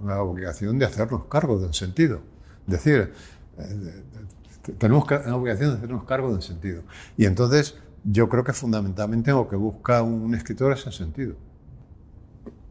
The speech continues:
Es una construcción, la construcción del sentido. O sea, no tanto la búsqueda del sentido, porque el sentido no existe y por lo tanto no lo vas a encontrar,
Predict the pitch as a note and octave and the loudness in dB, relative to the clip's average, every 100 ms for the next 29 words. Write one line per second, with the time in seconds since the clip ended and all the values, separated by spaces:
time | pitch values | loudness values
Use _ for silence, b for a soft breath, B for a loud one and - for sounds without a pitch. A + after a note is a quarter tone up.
0 | - - - B2+ B2 - E2 - - C#3+ | -10 -4 4 4 4 2 -8 -10 -8 -6
1 | G2 F2+ E2+ - D#2+ - A#2+ C3 - - | -4 -4 -4 -8 -8 -2 0 0 -2 -4
2 | F2+ B2 - - - C3+ D#3+ F#3 E3+ C#3+ | 0 2 2 0 4 6 8 6 6 4
3 | A2+ A#2 D#3 - - G2+ G#2+ G#2+ G#2+ G2+ | 4 4 2 2 0 0 0 -4 -4 -2
4 | F#2 C#3+ B2 A2 F2 E2+ G2 A2+ A#2+ B2 | 4 6 6 2 -2 -2 0 4 4 4
5 | A#2+ C#3 C3 G#2 F2+ F2+ F#2 A2+ A2+ G2 | 2 0 0 0 0 -2 2 2 4 0
6 | G#2+ A2+ A#2+ C3 C3 C3+ C#3+ | 0 -2 -4 -6 -6 -6 -6